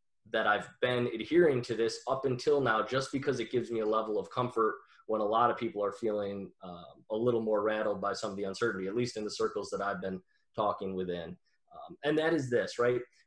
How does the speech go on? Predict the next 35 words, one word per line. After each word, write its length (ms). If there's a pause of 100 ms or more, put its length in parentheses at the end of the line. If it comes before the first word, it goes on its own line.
We, 420 (140)
we 180
operate 600
in 340
tertiary 520
markets, 680
which, 440 (360)
uh, 320
are 100
the 120
last 360
ones 320
to 140
feel 560
the, 360 (800)
uh, 220 (480)
you 100
know, 120
the 100
ripples 460
from 220
Wall 280
Street 380
when 220
things 300
get 280
shaken 400
up 240
there. 480 (300)
Uh, 160
the 120
folks 400
where 160
I 360
am 280